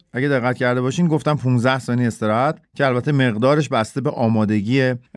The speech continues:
قلبی عروقی هر طرف تعیین می‌شه و میزان وزنه کاربردی هم که دارین استفاده می‌کنین تعیین کننده می‌شه که ما چقدر استراحت کنیم بین حرکات. وقتی یک ست از همهٔ حرکات اجرا می‌شه، عملاً یک دور از برنامه اجرا شده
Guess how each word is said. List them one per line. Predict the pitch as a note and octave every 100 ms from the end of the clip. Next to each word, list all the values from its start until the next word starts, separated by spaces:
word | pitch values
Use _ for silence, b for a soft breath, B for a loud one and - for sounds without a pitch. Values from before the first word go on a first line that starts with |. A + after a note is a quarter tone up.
| A2 A2 G#2+ G2+ G2+
قلبی | G#2 A2 G#2
عروقی | A2 G#2 G#2+ D3+
هر | A#2+ G#2
طرف | F#2+ G2 G2
تعیین | - G2+ G2+
می‌شه | G#2+ G2+ G#2+ A2 A2 -
و | A#2
میزان | A#2+ A2+ C3+ D3+
وزنه | B2+ G#2+ C#3+
کاربردی | C3 A2+ G#2+ A2 C3
هم | C3+
که | A#2
دارین | G2+
استفاده | G2 A2 G#2 G#2
می‌کنین | G2+ A2 A2+
تعیین | A#2+ A2 G2+
کننده | G#2 G2+ G#2
می‌شه | A#2+ F2
که | F#2
ما | F#2
چقدر | A2+ G#2
استراحت | F#2+ - F#2 F#2+ A2
کنیم | F#2 F2
بین | F2 F2 F2+ G2+ -
حرکات. | - G2+ F#2 F#2 D#2 - _ _ _ _
وقتی | C3+ D3 F3+
یک | F#3+ F3+
ست | F3
از | C#3 A2+
همهٔ | B2+ C#3 D#3+
حرکات | B2+ A#2 C3+ C3
اجرا | B2 A#2
می‌شه، | A#2+ A#2+ -
عملاً | D#3+ C3 B2+ C3+
یک | D#3+ D3+ E3 E3
دور | D3+
از | C3+ A#2
برنامه | A2 G2+ A#2 C3
اجرا | G#2+ C#3
شده | E3 D#3+